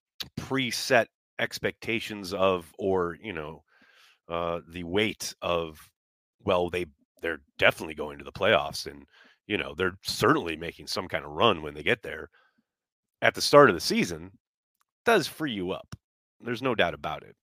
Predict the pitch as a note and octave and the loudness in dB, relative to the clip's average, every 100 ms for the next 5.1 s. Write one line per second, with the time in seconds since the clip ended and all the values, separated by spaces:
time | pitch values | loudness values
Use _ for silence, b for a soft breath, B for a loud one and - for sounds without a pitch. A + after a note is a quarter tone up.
0 | _ F2+ F#2+ F#2+ F#2 - _ _ _ _ | _ 0 2 2 -2 -14 _ _ _ _
1 | _ - G#2 G#3 - - - C3 E3 D#2+ | _ -6 -2 -2 -4 -18 -10 -6 -4 -6
2 | - G2+ F#2+ F2+ F2+ D#2+ D#2 D2+ D#2+ - | 2 6 6 4 -2 -4 -6 -6 -6 -6
3 | F2 D2+ E2+ - E2+ E2 D2 D2 - F2+ | -6 -6 -10 -12 -12 -10 -12 -10 -4 -4
4 | - - - D2 D2 D2 D2+ D#2 D2+ D#2+ | -4 -16 -14 -10 -10 -8 -10 -10 -12 -14
5 | D#2+ | -16